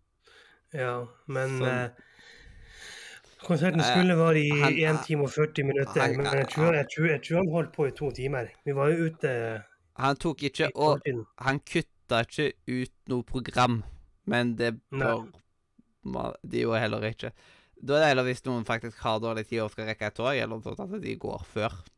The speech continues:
Speaker 2: Når klokka
Speaker 1: Men det
Speaker 2: er
Speaker 1: var, det var en
Speaker 2: det
Speaker 1: fantastisk konsert, og som jeg da hadde ventet på i over ett og et halvt år.
Speaker 2: Ja, så et tips hvis dere skal på konsert,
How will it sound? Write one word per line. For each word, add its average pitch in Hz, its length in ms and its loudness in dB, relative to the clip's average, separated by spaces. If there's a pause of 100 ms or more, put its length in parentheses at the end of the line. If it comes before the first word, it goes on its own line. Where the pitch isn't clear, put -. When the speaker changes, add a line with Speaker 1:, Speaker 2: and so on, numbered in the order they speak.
(920)
Speaker 2:
Når 120 140 -6
klokka 123 300 -4
Speaker 1:
Men 139 220 2
det 139 80 2
Speaker 2:
er 135 40 2
Speaker 1:
var, 123 440 0 (880)
det 139 160 0
var 143 140 2
en 135 100 0
Speaker 2:
det 117 100 -6
Speaker 1:
fantastisk 135 640 -6 (140)
konsert, 117 380 -8
og 123 140 -8
som 127 240 -6 (440)
jeg 139 240 0
da 143 80 2
hadde 131 240 0
ventet 127 380 -4
på 123 180 -2
i 123 80 -4
over 139 440 -4
ett 127 220 -8
og 123 80 -6
et - 60 -18
halvt 113 200 -8
år. 110 200 -6 (240)
Speaker 2:
Ja, - 120 -14
så 147 240 -8 (160)
et 175 180 -2
tips 202 340 0
hvis 175 120 -6
dere 180 220 -4
skal 170 180 -2
på 147 100 -20
konsert, - 640 -4